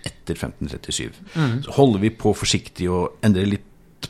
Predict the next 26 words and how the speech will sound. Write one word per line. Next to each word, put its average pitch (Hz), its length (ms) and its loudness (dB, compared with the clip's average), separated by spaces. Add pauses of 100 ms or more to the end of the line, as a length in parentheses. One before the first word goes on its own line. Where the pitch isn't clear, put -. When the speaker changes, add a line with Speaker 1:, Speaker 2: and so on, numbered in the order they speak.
Speaker 1:
på - 100 -4
det, 123 140 2
sånn 95 180 -2
at - 80 -16
vi 90 140 -4
jobber 85 320 -4
litt - 500 -12
breiere 85 640 -2
med 92 260 -4
arkeologi, 90 440 -2 (100)
og 131 300 2 (480)
litt 117 180 -4
lenger 90 220 -2
tilbake 87 400 -4
med, 80 560 -6
med 82 240 -6
nyere, 82 240 -8 (360)
altså 85 280 -8
bygningsvern 80 720 -6
også. - 260 -8 (460)
Men, 147 180 2 (120)
altså, 113 260 -2
i - 80 -6
tillegg 110 240 0
til 123 200 -4
de 104 140 -2